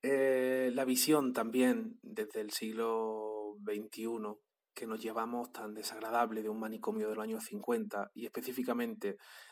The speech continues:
de un manicomio de los años, de un manicomio femi-, eh, femenino, donde solo había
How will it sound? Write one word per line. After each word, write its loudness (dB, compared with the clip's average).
de -2
un 2
manicomio 0
de -2
los 0
años, -4
de -10
un -8
manicomio -4
femi-, -4
eh, -8
femenino, -2
donde -12
solo 0
había -2